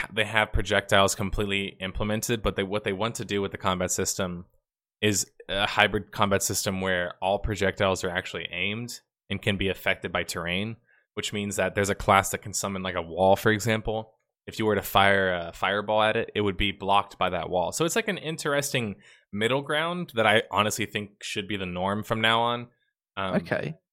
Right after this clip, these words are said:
Speaker 2: So you don't actually tab to target people in the full system, you'll actually aim?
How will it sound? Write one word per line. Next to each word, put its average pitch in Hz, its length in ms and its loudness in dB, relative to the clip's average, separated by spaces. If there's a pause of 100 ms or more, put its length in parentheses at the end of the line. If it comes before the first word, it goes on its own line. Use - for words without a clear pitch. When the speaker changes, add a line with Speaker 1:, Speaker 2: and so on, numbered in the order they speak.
(340)
Speaker 2:
So - 140 -2
you 175 80 4
don't 185 220 6
actually 156 320 4
tab 147 300 0
to 135 100 -2
target 135 400 2
people 123 340 -2
in 123 160 0
the 120 60 -6
full 120 200 -6
system, 123 440 -4
you'll 123 260 0
actually 117 400 -2
aim? 117 380 -2